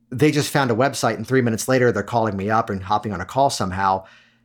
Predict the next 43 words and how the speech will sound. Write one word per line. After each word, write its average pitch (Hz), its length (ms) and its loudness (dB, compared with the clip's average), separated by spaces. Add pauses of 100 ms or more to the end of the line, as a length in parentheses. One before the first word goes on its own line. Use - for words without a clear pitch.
(380)
it's 139 200 2
where 131 280 4
there 123 140 2
may 139 200 4
be 147 160 2
some 135 220 0
other 123 180 2
stuff 123 380 0
that - 140 -2
could - 120 -10
serve 120 280 2
them 104 160 -2
better 123 260 0
rather 107 280 -2
than 104 160 -2
diving 107 380 0
into 101 220 -2
a 92 60 -6
conversation. 101 960 -2
And 104 140 -8
let's 110 180 -8
not, 127 340 0 (1160)
a, 170 80 2 (100)
a 165 60 2
big 196 220 4
thing 175 240 2
that 135 100 4
I 117 100 2
say, 110 200 -2
we 131 160 4
have 151 160 2
a 107 60 -8
team, 104 560 -4 (280)
you 120 80 -2
know, 98 100 0
inside 98 300 -2
of 90 180 -10
my 90 160 -6 (120)
company. 95 380 -4
It's 90 160 -12
not 104 180 -2
just - 320 -8 (200)
me. 110 380 -2